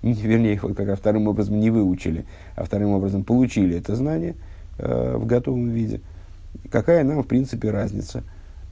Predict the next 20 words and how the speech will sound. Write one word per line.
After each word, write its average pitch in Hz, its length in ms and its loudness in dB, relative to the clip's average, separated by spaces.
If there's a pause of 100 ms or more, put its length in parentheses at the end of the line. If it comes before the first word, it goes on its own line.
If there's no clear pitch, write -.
(220)
Эн, 127 400 4
так 107 200 2
вот, 98 220 2
навка 143 360 4
минала 107 500 4
лохо, 113 400 2 (1160)
э, 107 1600 2
вен, 160 520 2
вен, 151 360 4
ней, 123 180 4
ней, 135 400 4
нох, 139 320 2
михуев, 131 480 2
бекима, 120 640 0
митсвейз, 107 640 2
воз 156 240 2
зейзайн 151 500 0
михуев. 110 480 0
А, 55 260 2
а 57 320 2